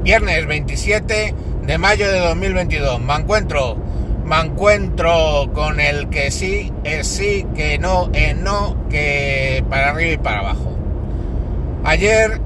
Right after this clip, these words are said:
eh, todo el Parlamento, excepto el P P y Vox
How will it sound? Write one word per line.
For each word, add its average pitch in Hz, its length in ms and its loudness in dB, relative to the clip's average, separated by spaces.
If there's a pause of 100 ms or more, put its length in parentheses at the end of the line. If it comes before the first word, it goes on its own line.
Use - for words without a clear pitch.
(260)
eh, 135 1000 0 (300)
todo 185 220 0
el 175 80 0
Parlamento, 175 880 2 (100)
excepto 139 640 -2
el 135 200 0
P 170 200 0
P 165 340 0 (120)
y - 160 -4
Vox - 560 -2